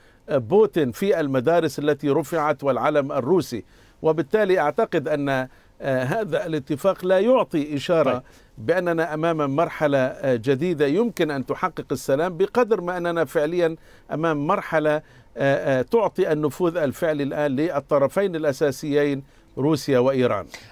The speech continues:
Speaker 2: آه، ألم يكن بإمكان أنقرة أن تعترض على هذا الدور المتقدم لإيران في عملية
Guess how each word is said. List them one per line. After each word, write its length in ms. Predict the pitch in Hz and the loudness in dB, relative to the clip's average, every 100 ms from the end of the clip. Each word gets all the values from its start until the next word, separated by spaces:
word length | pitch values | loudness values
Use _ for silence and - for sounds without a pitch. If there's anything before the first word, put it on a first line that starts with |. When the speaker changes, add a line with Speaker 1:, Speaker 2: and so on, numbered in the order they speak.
| - | -2
Speaker 2:
آه، 160 | 185 - | 0 2
ألم 200 | 220 240 | 2 2
يكن 280 | 233 247 196 | 2 0 0
بإمكان 460 | 220 190 - 220 | 0 -2 0 0
أنقرة 560 | 208 240 240 196 196 175 | 0 -4 -2 0 2 2
أن 140 | 180 | -2
تعترض 540 | - 175 190 180 175 139 | 0 0 2 2 2 0
على 260 | 131 160 | 2 2
هذا 340 | 160 143 226 202 | 2 2 0 -2
الدور 360 | 151 190 262 | 0 -2 0
المتقدم 920 | 220 185 180 180 - 202 156 131 143 139 | -2 0 -2 -4 -4 -4 -4 -4 -2 -2
لإيران 760 | 139 170 147 143 135 175 214 | -2 -2 -2 0 0 -2 -6
في 240 | - 151 143 | -8 -4 -2
عملية 560 | 135 143 147 160 143 | -2 -2 -2 -2 -4